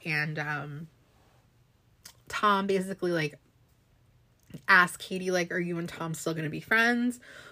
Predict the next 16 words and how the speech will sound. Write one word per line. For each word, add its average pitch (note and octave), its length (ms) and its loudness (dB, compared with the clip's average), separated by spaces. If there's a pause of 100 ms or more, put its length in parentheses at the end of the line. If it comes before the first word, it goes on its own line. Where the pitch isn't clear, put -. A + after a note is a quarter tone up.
(100)
Or F#3 460 2
are F#3+ 80 2
you F3 180 -2
ending E3 480 -2
your, D#3+ 380 -2
you E3+ 160 -6
know, D3+ 160 -4
friendship A3 600 4
because E3+ 320 -4
he F3+ 100 -6
made D#3 180 -2
out D3+ 220 -2
with C#3+ 180 -6
Raquel?" - 580 -2
And, E3+ 460 -6
um, E3 440 -4